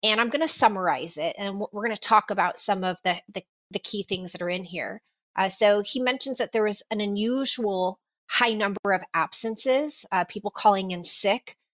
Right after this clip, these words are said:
uh, that afternoon and that evening from the Denver ramp agent employees, and that in order to safely run the operation, there was going to be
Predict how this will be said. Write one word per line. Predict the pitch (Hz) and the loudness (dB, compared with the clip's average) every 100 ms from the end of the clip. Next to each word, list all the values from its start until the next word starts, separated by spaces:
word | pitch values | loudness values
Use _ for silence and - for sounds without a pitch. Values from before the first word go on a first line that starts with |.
| _ - | _ 0
uh, | 185 | 2
that | 185 185 - | 4 2 2
afternoon | 208 - 233 202 185 180 175 175 190 | 0 0 -4 -2 -4 -4 -6 -8 0
and | 185 175 170 | 2 2 2
that | 180 170 - | 2 2 0
evening | 202 208 196 180 | -6 -4 -6 -4
from | - 175 | -6 -4
the | 175 | -4
Denver | 170 170 180 185 175 | -2 -2 -2 -2 -2
ramp | 160 165 180 196 _ | 2 4 4 2 _
agent | 185 - 170 | -4 -4 -6
employees, | 165 - 170 160 160 233 208 160 165 - | -8 -6 -2 -2 0 0 0 0 -2 0
and | 180 175 | 0 2
that | 165 185 | 0 0
in | 190 | 0
order | 196 190 | 0 0
to | 185 | -2
safely | - 190 180 185 175 | -4 -4 -2 -2 2
run | 170 170 | 2 2
the | |
operation, | 165 175 - 165 208 240 202 180 180 - - - | 2 2 2 2 2 4 0 -2 -6 -16 -20 0
there | 208 | 2
was | 202 | 2
going | - 196 190 | 2 0 0
to | 185 | -2
be | 196 185 180 180 | 0 0 2 0